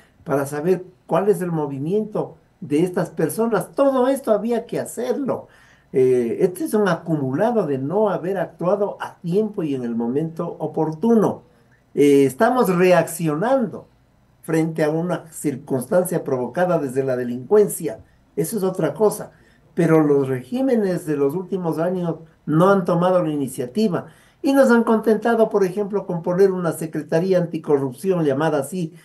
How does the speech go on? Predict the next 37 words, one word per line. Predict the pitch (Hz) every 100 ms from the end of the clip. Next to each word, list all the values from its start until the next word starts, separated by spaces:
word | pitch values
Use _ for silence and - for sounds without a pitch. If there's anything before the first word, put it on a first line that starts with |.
| _ _ - 139
eh, | - 165 147 135
que | 156 160
es | 160
una | 170 143
oficina | 143 185 175
dependiente | 151 156 156 165 185 175
del | 156
Ejecutivo. | 151 143 175 208 214 269 196 131 - _ _ _ 254 -
Y | 202 190
eso | 247 254
no | 233
dice | 240 233
nada | 226 247 233
ni | 208 202
hace | 202 175 220
mayor | 175 170 170 165
cosa. | 180 - - _ _ _ _
Se | - 175
trata | 214 220 208 185
de | 156 165
un | 185
momento | 175 170 185 175
distinto | 143 139 - 240 220 190 170 - _ _
en | 139
donde | 147 170 170
la | 160
sociedad | 156 147 180 180 190
debe | 185 175 160 -
ser | - 214 202 185 - - - _ -
observadora, | 226 214 220 196 180 196 185 - -
crítica, | 254 254 - 196 170
además | 160 185 214
de | 202
lo | 165 156
que |
está | - 220
ocurriendo, | 214 175 165 240 240 233 214